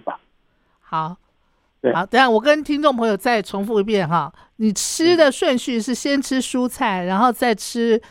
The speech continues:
Speaker 2: 蛋白质的肉、蛋、奶、肉，啊，
Speaker 1: 对。
Speaker 2: 对不对？
Speaker 1: 对。
Speaker 2: 然后
Speaker 1: 然后再吃
Speaker 2: 第三个才是淀粉类的饭。
Speaker 1: 淀粉类，然后再吃水果。
Speaker 2: 然后再吃水果。好。
Speaker 1: 对。
Speaker 2: 然后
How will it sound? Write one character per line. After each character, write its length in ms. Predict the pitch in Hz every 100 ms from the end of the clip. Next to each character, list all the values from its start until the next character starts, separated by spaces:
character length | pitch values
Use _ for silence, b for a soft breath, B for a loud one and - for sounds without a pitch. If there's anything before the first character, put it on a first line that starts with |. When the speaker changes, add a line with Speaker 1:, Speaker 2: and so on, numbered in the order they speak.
| b _
Speaker 2:
蛋 140 | 285
白 220 | 214 190 185
质 260 | - 170
的 280 | 175 175 175
肉、 340 | 233 240 196
蛋、 340 | 185 - 233 185
奶、 180 | 170 147
肉， 420 | 160 233 208 160 _ -
啊， 120 | 165
Speaker 1:
对。 220 | 131 - -
Speaker 2:
对 100 | 202
不 60 |
对？ 180 | 196 156 _ b b b
Speaker 1:
对。 140 | 123
Speaker 2:
然 120 | 185
后 140 | 208 262
Speaker 1:
然 80 | 302
后 60 |
再 160 | - 302
吃 40 |
Speaker 2:
第 60 | 277
三 260 | - 262
个 120 | 269 214
才 200 | 196 196
是 240 | 226 202
淀 300 | - 247 202
粉 220 | 180 170
类 180 | 196 170
的 140 | 165
饭。 340 | 143 - 226 -
Speaker 1:
淀 120 | 180 143
粉 160 | 131
类， 160 | 139 135
然 120 | 143
后 120 | 190 190
再 200 | 214 175
吃 180 | - 160
水 180 | - 123
果。 180 | - _ -
Speaker 2:
然 80 | 190
后 80 |
再 160 | 208 226
吃 200 | - 214
水 200 | - 156
果。 300 | - 160 - _
好。 300 | - 170 143 b b
Speaker 1:
对。 80 | b b b b
Speaker 2:
然 100 |
后 80 | 240